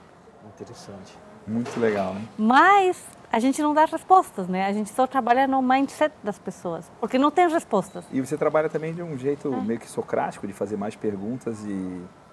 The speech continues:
Speaker 2: e a pessoa sair diferente e você não ter dado nenhuma resposta pra ela, né? Você
Speaker 3: A-
Speaker 2: só perguntou e ela pensou, pensou, pensou e, e isso causa resultado.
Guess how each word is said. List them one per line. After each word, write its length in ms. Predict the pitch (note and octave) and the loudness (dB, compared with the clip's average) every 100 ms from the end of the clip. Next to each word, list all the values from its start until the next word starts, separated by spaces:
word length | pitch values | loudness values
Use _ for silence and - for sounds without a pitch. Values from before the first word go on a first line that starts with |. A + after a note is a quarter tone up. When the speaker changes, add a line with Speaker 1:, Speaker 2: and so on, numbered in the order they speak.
| - | -12
Speaker 2:
e 60 | G2 | -8
a 60 | |
pessoa 440 | F#2+ G#2 - G#2 G2+ | -8 -8 -6 -4 -4
sair 260 | - G#2+ G#2+ | -4 -4 -4
diferente 520 | - A#2 G#2+ B2 - | -2 0 0 -2 -8
e 20 | |
você 180 | B2+ C3 | -8 -6
não 80 | B2 | -6
ter 140 | A#2+ | 0
dado 160 | A#2 A#2 | 0 0
nenhuma 200 | B2+ D3+ | -4 -4
resposta 380 | D#3+ - C3+ - | -6 -6 -6 -6
pra 180 | - | -2
ela, 200 | A2 F2 | -2 -2
né? 180 | F#2 A#2 - - - | -6 -10 -12 -20 -18
Você 100 | - | -6
Speaker 3:
A- 40 | |
Speaker 2:
só 100 | - | -4
perguntou 460 | A#2 B2+ A#2+ A#2 D3+ | 0 -2 -2 -2 0
e 60 | D3+ | 2
ela 160 | A#2 | 0
pensou, 480 | - A#2 - - D3 | -4 -8 -8 -4 -4
pensou, 360 | - A2+ - G#2+ | -4 -10 -6 -6
pensou 420 | A2+ A2+ B2 C3+ | -6 -10 -8 -8
e, 140 | C#3 C#3 D#3 - - - | -8 -10 -16 -20 -20 -8
e 80 | A2+ | -8
isso 280 | G#2+ A#2 A2+ - - - - - | -6 -8 -10 -14 -20 -20 -14 -6
causa 300 | - A2 A2+ | -4 -2 -4
resultado. 400 | A2+ - A2+ | -6 -8 -10